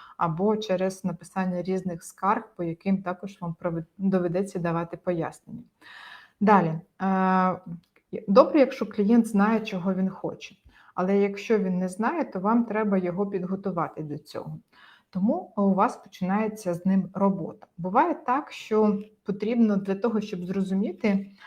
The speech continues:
треба проаналізувати судову практику, і без цього ви ніяк не зможете побудувати можливу стратегію. І є часто, що клієнт зразу приходить і каже: «Будь ласка, пропрацюйте це питання для того, щоб ми зрозуміли перспективи вирішення цього спору».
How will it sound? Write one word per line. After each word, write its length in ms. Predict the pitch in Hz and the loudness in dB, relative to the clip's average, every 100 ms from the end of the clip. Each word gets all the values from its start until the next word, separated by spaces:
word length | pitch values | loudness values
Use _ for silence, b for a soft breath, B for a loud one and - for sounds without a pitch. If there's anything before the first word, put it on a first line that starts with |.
| B | B
треба 260 | - 233 269 | 0 2 2
проаналізувати 800 | - 208 196 190 190 185 208 196 | 0 4 4 4 0 0 -2 -4
судову 420 | - 185 190 180 | -10 -4 -4 -4
практику, 640 | 180 185 156 - 160 - | -2 -2 -2 -14 -14 -6
і 60 | 165 | -4
без 240 | 160 165 | -4 -6
цього 320 | - 320 277 | -2 2 2
ви 440 | 196 185 208 196 196 | 2 4 2 2 0
ніяк 440 | 185 196 226 226 190 | 2 4 2 0 -6
не 60 | |
зможете 400 | 190 196 220 220 | -2 -2 -2 -6
побудувати 600 | 196 - 175 175 196 196 | -12 -8 -4 -2 -2 -4
можливу 440 | 175 175 175 180 170 | -6 -6 -4 -4 -4
стратегію. 640 | - 190 185 170 - 160 - | -6 -4 -2 -2 -2 -4 -6
І 140 | 175 | -4
є 120 | 185 214 | -2 -2
часто, 400 | 226 269 - 208 | 0 -2 -2 -10
що 160 | - | -10
клієнт 340 | 196 208 208 196 | -6 -2 2 2
зразу 320 | 208 196 196 | 4 2 0
приходить 420 | - - - 233 202 | -10 -4 -4 -4 -10
і 40 | |
каже: 380 | - 185 175 175 b b b - | -2 -2 -2 -10 b b b -4
«Будь 100 | 202 | 2
ласка, 400 | 226 226 - 208 | 4 2 0 0
пропрацюйте 760 | 208 220 220 247 - 233 208 175 | 2 2 2 -2 0 -2 -2 -8
це 160 | - | -10
питання 540 | 175 190 - 311 339 208 | -10 -8 -4 -2 0 2
для 140 | 180 | 0
того, 280 | 180 226 202 | -2 -4 -4
щоб 180 | 196 202 | -8 -4
ми 120 | 185 | -4
зрозуміли 640 | 175 190 180 180 196 269 240 | -2 -4 -2 -2 0 2 0
перспективи 800 | - 196 - _ _ 214 220 190 | 0 -8 -8 _ _ -2 2 0
вирішення 520 | 170 190 196 175 165 | 0 -4 -6 -6 -6
цього 300 | - 170 180 | -8 -8 -8
спору». 420 | - - 156 - | -10 -6 -6 -6